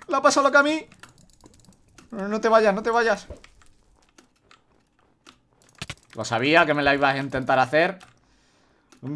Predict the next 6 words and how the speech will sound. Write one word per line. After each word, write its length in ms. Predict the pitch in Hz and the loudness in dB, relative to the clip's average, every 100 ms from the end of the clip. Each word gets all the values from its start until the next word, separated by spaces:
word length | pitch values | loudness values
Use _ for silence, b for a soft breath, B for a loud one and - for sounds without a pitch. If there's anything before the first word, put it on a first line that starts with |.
| 143 | -2
Pero... 500 | 220 247 262 254 - - - - _ _ _ _ _ _ _ _ - | 4 8 8 6 -6 -20 -20 -20 _ _ _ _ _ _ _ _ -4
No, 240 | 143 185 | 6 8
no, 160 | 233 240 | 10 10
no, 180 | 254 240 | 10 10
vale, 400 | 208 269 240 226 | 10 8 6 4
irse. 600 | 294 - 311 233 120 | 2 6 8 8 6